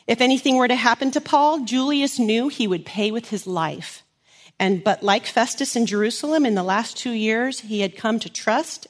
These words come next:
admire, and care for Paul. He knew Paul would do nothing to compromise the centurion and get in the way of arriving in, in Rome. Luke includes the details about where the ship sailed to let us know that the ship was quite small,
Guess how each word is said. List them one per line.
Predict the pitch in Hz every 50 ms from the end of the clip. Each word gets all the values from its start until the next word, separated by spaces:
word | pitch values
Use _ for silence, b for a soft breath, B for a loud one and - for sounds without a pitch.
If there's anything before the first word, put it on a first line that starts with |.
| _ -
admire, | 196 170 185 175 175 175 185 196 196
and | - 196 196
care | - - 214 208 214
for | 208 - 185
Paul. | 170 - - 143 - 110 139 - _ _ _ _ _ _ _ _ _ _ _ _ b b b b b b b b b b b b b b
He | - - 262 269
knew | 269 277 277
Paul | 277 - 269 240 226 226
would | 247 220 190
do | 220 233
nothing | 240 214 208 220 - 247 247
to | 226 247
compromise | - - 240 220 - 240 233 226 208 208 208 -
the | - 220
centurion | - - 247 247 233 - 233 202 185 180 175 170 175 170 175
and | - - 196 175
get | - 190 180
in | 185 196 208
the | 226
way | 233 208 190 180 170 175
of | 175
arriving | 190 196 175 180 175 175 170 175 175 175
in, | 175 175 - - - - -
in | 196 190 180 180 170 165
Rome. | 175 190 196 165 156 147 143 160 160 151 - _ _ _ _ _ _ _ _ _ _ _ _ _ _ _ _ _ _ _ _ _ _ - B B B B B B B
Luke | 262 285 330 -
includes | 480 453 - - 339 302 - -
the | 311 208
details | 220 247 220 - - 233 220 226 208
about | 240 202 226 208 -
where | 202 208 214 220
the | 220 285
ship | - - - 339 - -
sailed | - - - 196 170 160 156 160 165 -
to | - 247
let | 226 226 220 220 233
us | 254 - -
know | 277 262 277 285 262 220
that | 202 185 -
the | 214
ship | - - - 269 269 -
was | 220 - -
quite | - - 254 240 254 262
small, | - - - - 202 190 185 156 117 101 - - _